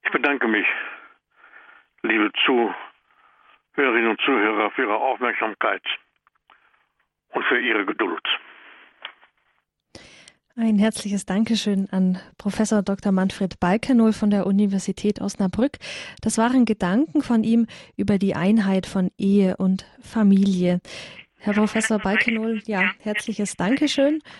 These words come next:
Speaker 2: Und wir dürfen uns von Ihnen verabschieden und freuen uns dann, wenn es weitergeht. Wir haben leider noch keinen Termin, aber die Zuhörerinnen und Zuhörer können das dann unserem Programm entnehmen. Aber bis dahin wünschen wir Ihnen alles Gute.
Speaker 1: Ich bedanke mich.
Speaker 2: Auf Wiederhören.
Speaker 1: Wiederhören.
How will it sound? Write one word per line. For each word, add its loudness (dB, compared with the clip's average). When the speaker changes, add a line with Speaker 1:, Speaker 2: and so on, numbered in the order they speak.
Speaker 2:
Und 0
wir 0
dürfen 2
uns 2
von -2
Ihnen 4
verabschieden 0
und 2
freuen 0
uns 0
dann, 0
wenn 2
es 0
weitergeht. 0
Wir 0
haben 0
leider 2
noch -2
keinen 2
Termin, 4
aber 2
die -8
Zuhörerinnen 2
und -2
Zuhörer 0
können 2
das 0
dann -4
unserem 0
Programm -2
entnehmen. 2
Aber 0
bis -2
dahin 2
wünschen 2
wir 2
Ihnen 2
alles 0
Gute. -2
Speaker 1:
Ich 0
bedanke -2
mich. -2
Speaker 2:
Auf -2
Wiederhören. 2
Speaker 1:
Wiederhören. -2